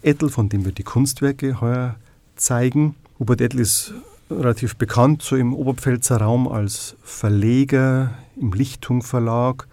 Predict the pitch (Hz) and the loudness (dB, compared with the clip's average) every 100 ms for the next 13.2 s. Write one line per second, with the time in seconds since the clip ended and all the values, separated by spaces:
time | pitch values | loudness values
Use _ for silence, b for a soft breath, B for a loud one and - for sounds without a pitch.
0 | b 120 98 - - - - - - 139 | b -8 -6 -6 -8 -12 -18 -8 -2 0
1 | - - 127 127 131 131 B B 131 139 | -2 0 2 2 0 -4 B B 2 4
2 | 107 120 151 135 - 123 135 139 131 - | 4 6 6 4 4 2 2 0 -2 -2
3 | 127 - 117 117 123 135 - - - - | -4 0 -2 0 -2 -4 -12 -20 -14 -2
4 | 117 113 120 - 160 113 120 - 135 127 | 0 0 -4 -6 -2 -2 -2 0 0 2
5 | 110 110 131 107 113 - 107 107 117 120 | 2 4 4 4 0 -2 0 0 -2 -6
6 | - 131 - 120 110 110 107 107 107 - | -4 -4 -2 -2 -2 -2 -2 -4 -6 -16
7 | _ - 110 160 160 - 139 135 123 - | _ -6 -2 0 0 2 2 2 -2 0
8 | 123 113 107 104 - 113 - - - - | 0 0 -2 -4 -4 -8 -8 -16 -2 2
9 | 110 156 160 - 143 143 139 - 127 127 | 4 4 2 0 -2 -2 -6 -6 -4 -4
10 | 135 147 - b 123 120 131 117 - 120 | -4 -6 -10 b -2 2 4 4 4 4
11 | 123 - 113 110 120 180 - - _ 113 | 4 0 -4 0 2 2 -2 -20 _ 0
12 | 123 139 120 - 117 110 - 131 131 - | 2 2 0 0 0 0 0 0 0 -6
13 | - | -14